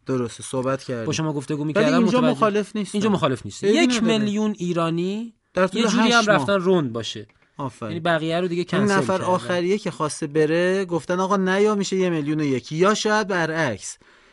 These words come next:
Speaker 1: یه نفر مثلاً نرفته بوده، بوده مثلاً نهصد و نود و نه هزار تا.
Speaker 2: بلیت
Speaker 1: خب،
Speaker 2: فرستادن.
Speaker 1: نه، یکی داشته دم مرز رد می‌شده، یقه‌شو گرفتن کشیدن اونور.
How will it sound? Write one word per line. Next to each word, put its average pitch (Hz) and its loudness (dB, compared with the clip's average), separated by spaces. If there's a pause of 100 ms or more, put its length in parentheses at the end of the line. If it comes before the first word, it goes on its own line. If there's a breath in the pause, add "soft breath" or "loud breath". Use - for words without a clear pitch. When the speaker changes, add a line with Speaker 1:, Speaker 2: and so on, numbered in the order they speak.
Speaker 1:
یه 160 0
نفر 180 0
مثلاً 180 -2
نرفته 180 0
بوده، 156 0
بوده 151 -4
مثلاً 165 -4
نهصد 160 -2
و - -2
نود 147 -4
و 135 -2
نه 143 0
هزار 104 -4
تا. 92 -12
Speaker 2:
بلیت 185 2
Speaker 1:
خب، 156 2
Speaker 2:
فرستادن. 185 2
Speaker 1:
نه، 202 4
یکی 180 -2
داشته 190 -2
دم 180 -2
مرز 190 -2
رد 190 0
می‌شده، 180 -6
یقه‌شو 165 -2
گرفتن 160 -6
کشیدن 135 -4
اونور. 95 -8